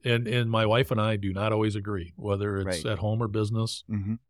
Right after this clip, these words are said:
Speaker 1: There's times, so we, we have great communication. And there are times where she's just like, "I don't know."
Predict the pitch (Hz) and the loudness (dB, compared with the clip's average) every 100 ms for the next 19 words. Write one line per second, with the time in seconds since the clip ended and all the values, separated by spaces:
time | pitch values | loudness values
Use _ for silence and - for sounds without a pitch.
0 | _ _ 107 101 107 107 104 - 101 117 | _ _ -2 0 0 2 0 -2 0 0
1 | 123 113 120 147 165 170 123 139 139 117 | -2 0 2 2 2 0 0 0 0 -4
2 | 107 113 113 - 123 131 127 120 117 143 | -4 -2 0 0 -2 0 0 0 -2 -8
3 | - 104 101 110 131 135 185 135 101 98 | -10 -4 -2 0 -2 -4 -4 -4 -4 -4
4 | - 107 104 117 - 101 - 113 123 151 | -4 -6 -4 -6 -4 -6 -6 -4 -2 -2
5 | 165 | -4